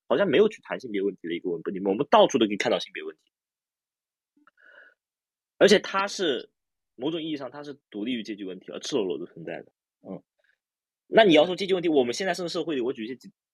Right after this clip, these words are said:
Speaker 1: 也不是极端例子，其实也挺经常发-，这个出现的例子。比如说一个公司里面，一个女的，她是领导，她有可能会被下属性骚扰。有这样的情况。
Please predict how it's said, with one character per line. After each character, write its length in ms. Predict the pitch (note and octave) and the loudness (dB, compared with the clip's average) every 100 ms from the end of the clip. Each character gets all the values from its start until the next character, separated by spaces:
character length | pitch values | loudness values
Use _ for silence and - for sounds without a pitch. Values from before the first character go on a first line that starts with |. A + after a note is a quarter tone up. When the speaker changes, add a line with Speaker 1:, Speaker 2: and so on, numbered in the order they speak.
| _ | _
Speaker 1:
也 100 | G#2 | -8
不 80 | B2+ | -6
是 60 | C#3 | -4
极 80 | |
端 160 | A2 C3 | 0 0
例 100 | C3 | 0
子， 60 | G2+ | -8
其 140 | C3 | -8
实 120 | C3+ | 0
也 80 | F3 | 0
挺 200 | F#3+ C3 | 0 -8
经 120 | C3 | -10
常 100 | B2 | -10
发-， 120 | G#2+ A2 _ _ _ _ _ | -10 -14 _ _ _ _ _
这 120 | - | -8
个 80 | A2+ | -8
出 100 | - | -6
现 160 | B2 B2 | -6 -4
的 60 | |
例 120 | G2+ F#2+ | -4 -6
子。 140 | - _ - | -10 _ 4
比 80 | |
如 60 | E3+ | 8
说 80 | G#3 | 10
一 20 | |
个 80 | A3 | 8
公 160 | F#3+ | 6
司 140 | G3+ F#3 | 0 -2
里 100 | D#3+ | -2
面， 220 | G#2 F2 _ _ _ _ | -4 -8 _ _ _ _
一 100 | E3 | 0
个 80 | A3+ | 2
女 180 | F3+ | 2
的， 80 | G2+ | 0
她 140 | G2+ G#3 | 0 -2
是 100 | G3 | 2
领 220 | B2 E3+ | 2 4
导， 320 | F#3 - - _ _ _ _ _ - | 2 2 -4 _ _ _ _ _ -6
她 100 | E3+ | -2
有 100 | G#3 | -2
可 140 | - | -4
能 80 | A#2+ | -8
会 80 | D#3 | -6
被 80 | |
下 220 | D#3 G3 C#3+ | -4 -4 -6
属 120 | - | -10
性 160 | - F2+ | -18 -18
骚 140 | D2+ | -20
扰。 120 | - _ _ _ _ _ _ _ _ _ _ _ _ _ _ _ _ _ _ _ _ _ _ | -20 _ _ _ _ _ _ _ _ _ _ _ _ _ _ _ _ _ _ _ _ _ _
有 200 | C3 G2+ | -2 -2
这 120 | D3+ | -2
样 80 | C3+ | -6
的 80 | A2 | -8
情 160 | F#2+ | -14
况。 180 | F2 F#2 | -20 -20